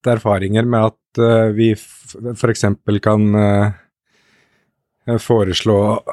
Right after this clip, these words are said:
ja, jeg har for eksempel snakket om i stad, om at vi skal sitte på plassen vår og telle til ti sammen i en time, eller en skole, skoleøkt da,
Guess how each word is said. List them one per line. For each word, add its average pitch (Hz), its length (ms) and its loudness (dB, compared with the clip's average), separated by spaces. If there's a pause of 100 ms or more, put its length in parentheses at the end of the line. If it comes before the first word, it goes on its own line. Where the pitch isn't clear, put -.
(160)
ja, - 260 0
jeg 165 120 4
har 165 120 4
for 165 140 -2
eksempel 135 340 0
snakket 127 280 0
om 107 120 2
i - 20 -2
stad, 113 200 0
om 131 120 2
at 117 80 -2
vi 120 80 0
skal 113 440 2
sitte - 760 -6
på 110 160 -2
plassen 104 420 -2
vår 107 160 0
og 110 240 0
telle 107 280 -2
til 101 140 -2
ti 101 320 -6
sammen 95 440 -2 (720)
i 110 260 2
en 107 180 0
time, 117 400 -2 (240)
eller 95 200 -2 (140)
en 104 120 -2
skole, 104 440 0
skoleøkt 120 640 -2
da, 131 100 0